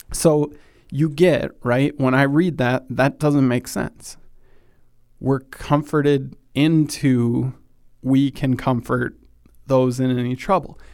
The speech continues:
So it makes sense why they translated this idea "so that." But if Paul would have meant that, he would have used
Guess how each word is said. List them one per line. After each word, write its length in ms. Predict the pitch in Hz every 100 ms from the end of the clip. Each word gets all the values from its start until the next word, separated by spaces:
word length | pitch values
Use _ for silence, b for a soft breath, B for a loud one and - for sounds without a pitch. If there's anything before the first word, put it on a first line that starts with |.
| b b
So 160 | - 180
it 60 | 170
makes 300 | 160 170 -
sense 300 | 185 196 -
why 240 | 127 127
they 140 | 127
translated 1000 | 123 - - 160 175 165 135 127 123 127 135
this 200 | 127 -
idea 720 | 120 127 165 160 117 127 151 - _ _ - - - _ _ -
"so 380 | - - 123 127
that." 440 | 123 160 - - - - _ _ _ _ _ - - -
But 260 | 147 143 - _ _ _ _
if 240 | 143 147 -
Paul 300 | - 156 170
would 140 | 156
have 120 | 123
meant 440 | 117 135 196 202 -
that, 360 | - - 160 - - - _ _ _ _ _ _
he 220 | - 147
would 160 | 160 156
have 140 | 135
used 580 | 143 147 147 139 -